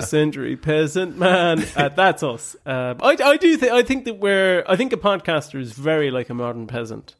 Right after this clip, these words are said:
Speaker 1: Yeah. Do you think our listeners, let's say if we're back in those days, do you think it'd be mostly the peasantry?
Speaker 2: Oh, that's interesting.
Speaker 1: Would noble people be listening to us because they'd be like, "Oh, we'll listen to these two peasants here. That's kind of interesting."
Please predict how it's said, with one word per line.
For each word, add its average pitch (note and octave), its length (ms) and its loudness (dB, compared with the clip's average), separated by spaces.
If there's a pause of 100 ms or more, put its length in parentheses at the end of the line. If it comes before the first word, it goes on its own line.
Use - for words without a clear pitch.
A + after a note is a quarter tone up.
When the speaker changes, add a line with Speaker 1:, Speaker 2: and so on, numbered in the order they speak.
(120)
Speaker 1:
Yeah. F2+ 320 -8 (440)
Do B2 80 -4
you D3+ 80 4
think E3 220 0
our D3 140 4
listeners, B2+ 540 0
let's A2 160 0
say G#2+ 160 2
if G2+ 120 -2
we're G#2 120 2
back G#2 340 0
in F#2+ 320 -2
those G2+ 260 0
days, F2 260 -2
do F#2+ 60 -6
you F#2+ 40 -4
think G2+ 120 -2
it'd G2+ 100 -2
be G2 160 -4 (120)
mostly G#2 380 -2
the G2+ 80 -2
peasantry? G#2+ 560 -2 (680)
Speaker 2:
Oh, C4+ 360 6
that's D4 320 2
interesting. C#3+ 840 -2 (160)
Speaker 1:
Would G#2 400 0
noble A#2 400 4
people G2 340 0
be F#2 120 2
listening G2 340 0
to - 140 -4
us F#2 100 -2
because F#2+ 320 -2
they'd F#2+ 100 0
be F#2+ 60 0
like, F2 180 2
"Oh, G2 140 4
we'll G2+ 100 4
listen G#2 240 -2
to F#2 60 -8
these G2 180 -2
two F#2 100 -4
peasants F2+ 380 -2
here. E2+ 220 2
That's - 180 0
kind G2 140 0
of E2+ 80 -2
interesting." E2+ 420 -6